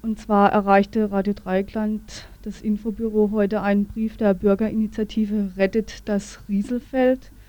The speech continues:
Von dieser, äh, Bürgerinitiative in diesem Brief heißt es dann, dass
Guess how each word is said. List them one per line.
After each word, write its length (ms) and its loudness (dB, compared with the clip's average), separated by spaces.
Von 120 -2
dieser, 440 0
äh, 160 -10
Bürgerinitiative 960 -2
in 100 -4
diesem 240 -2
Brief 420 -6
heißt 320 0
es 160 -10
dann, 320 0
dass 560 -4